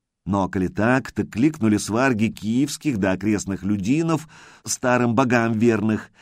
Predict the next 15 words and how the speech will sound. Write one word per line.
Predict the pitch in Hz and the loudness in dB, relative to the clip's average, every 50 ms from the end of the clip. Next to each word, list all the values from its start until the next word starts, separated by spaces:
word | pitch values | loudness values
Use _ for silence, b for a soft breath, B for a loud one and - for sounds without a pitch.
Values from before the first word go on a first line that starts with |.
| b b b b - | b b b b -6
и | 185 196 | -4 -2
сами | - - - 110 101 101 104 104 104 104 | -2 0 0 0 0 0 2 2 2 0
пошли | - 104 101 92 - 113 110 110 110 110 B B B B | 0 0 -4 -4 -2 0 2 2 2 2 B B B B
справедливость | - - - - 123 131 127 135 113 110 110 107 101 85 90 80 - - - - | -12 -8 -2 2 4 6 6 4 4 4 2 2 2 2 0 -4 -6 -8 -14 -12
свершить. | - - - - 107 117 95 - - - 76 - - - - _ _ _ _ _ _ _ _ | -6 -4 -2 0 0 -2 -2 -2 -6 -8 -10 -12 -14 -20 -20 _ _ _ _ _ _ _ _
Через | - - 107 101 101 82 | -8 -4 -2 -2 -2 -2
городские | 78 98 98 95 - - - 92 82 76 | -4 -6 -6 -6 -8 -8 -8 -6 -6 -6
ворота | - 65 76 120 156 151 170 170 170 156 156 B B B B B B | -6 -4 -4 -4 -2 -2 0 -2 -2 -2 -4 B B B B B B
толпа | - - 170 165 - - 156 180 | -6 -4 -4 -4 -4 -6 -6 -6
вошла | 165 170 156 156 - 147 160 151 | -4 -4 -4 -4 -2 -4 -2 -2
беспрепятственно, | 151 170 165 - - 180 196 185 185 - 160 127 113 104 95 - - - - 90 90 87 90 90 87 87 82 76 B B B B B _ | -2 -4 -6 -6 -6 -6 -6 -4 0 0 2 2 2 2 0 -2 -4 -8 -6 -2 -2 0 0 0 -2 -2 -4 -6 B B B B B _
а | - 82 82 | -10 -6 -2
вот | 95 107 107 | -2 -2 -2
у | 110 104 | -2 -6
стены, | - - - 104 95 95 107 131 160 180 170 160 135 107 78 - | -8 -8 -4 -2 -2 0 2 2 2 4 4 4 4 2 2 -2